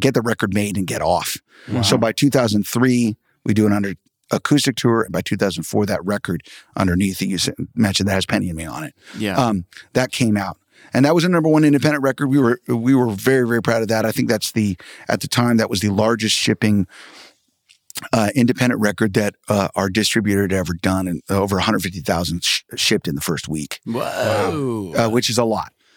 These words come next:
Speaker 1: And, and especially for an indie record.
Speaker 2: That's
Speaker 1: And
Speaker 2: more people buying my record than my record.
Speaker 1: Yeah. And, and so, um, and so I think that was the number,
Speaker 2: Hundred fifty thousand.
Speaker 1: something like that. Maybe it was two thousand, two hundred. It was, it was a lot.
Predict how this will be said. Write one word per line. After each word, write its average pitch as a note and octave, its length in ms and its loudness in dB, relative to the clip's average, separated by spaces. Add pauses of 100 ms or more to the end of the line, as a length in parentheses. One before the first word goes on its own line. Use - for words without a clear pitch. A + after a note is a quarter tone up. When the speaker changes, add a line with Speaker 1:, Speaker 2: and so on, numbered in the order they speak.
Speaker 1:
And, B2 280 2
and C3 240 2
especially C3+ 420 0
for A2 140 2
an G#2 60 2
indie G2+ 200 0
record. F#2 360 -8
Speaker 2:
That's G#2+ 180 0
Speaker 1:
And G#2 60 2
Speaker 2:
more B2+ 120 0
people D3 240 -4
buying E3 300 -2
my F#3+ 180 -2
record F3 260 -4
than D#3+ 100 -4
my F#3+ 180 -4
record. D#3+ 360 -10
Speaker 1:
Yeah. A#2+ 360 2
And, C3 280 0
and C3+ 220 2
so, C3+ 560 2
um, B2 440 0 (320)
and A#2+ 180 2
so A#2+ 520 2
I A2+ 60 2
think A2 180 0
that F2+ 120 2
was E2 80 -4
the F#2+ 80 -2
number, F2 160 0
Speaker 2:
Hundred F#2+ 60 0
fifty F2 80 -4
thousand. - 20 -2
Speaker 1:
something A2+ 240 2
like F#2 160 -2
that. E2 180 -2
Maybe A#2 240 2
it - 20 6
was A#2+ 120 2
two F#2+ 160 0
thousand, F2 240 -2 (120)
two A#2 120 4
hundred. F2+ 220 -2
It B2+ 80 2
was, D3+ 140 2
it - 80 -2
was C3+ 120 4
a A#2+ 60 0
lot. F#2 180 0